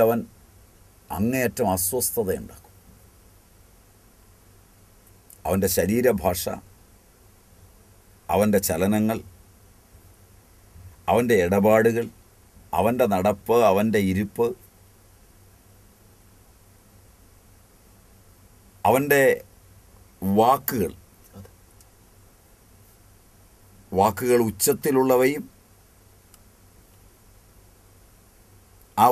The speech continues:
Speaker 1: ഉച്ചത്തിലുള്ളവയേക്കാൾ കൂടുതലായി അവൻ്റെ മൗനവും മൗനത്തിനും ഉച്ചത്തിലുള്ളതിനും ഇടയ്ക്കുള്ളതായ അവൻ്റെ മുറുമുറുപ്പും
Speaker 2: അതെ,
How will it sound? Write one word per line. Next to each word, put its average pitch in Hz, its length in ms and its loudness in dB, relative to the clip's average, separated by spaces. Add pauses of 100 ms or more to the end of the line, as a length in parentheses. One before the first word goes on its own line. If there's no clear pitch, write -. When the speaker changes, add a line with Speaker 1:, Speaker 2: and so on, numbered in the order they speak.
Speaker 1:
ഉച്ചത്തിലുള്ളവയേക്കാൾ 131 1200 2 (180)
കൂടുതലായി 135 580 2 (1400)
അവൻ്റെ 123 240 2 (120)
മൗനവും 131 480 0 (520)
മൗനത്തിനും 147 760 0
ഉച്ചത്തിലുള്ളതിനും 135 800 -2
ഇടയ്ക്കുള്ളതായ 123 720 0 (1080)
അവൻ്റെ 117 340 2
മുറുമുറുപ്പും 117 640 -4 (360)
Speaker 2:
അതെ, 95 100 -20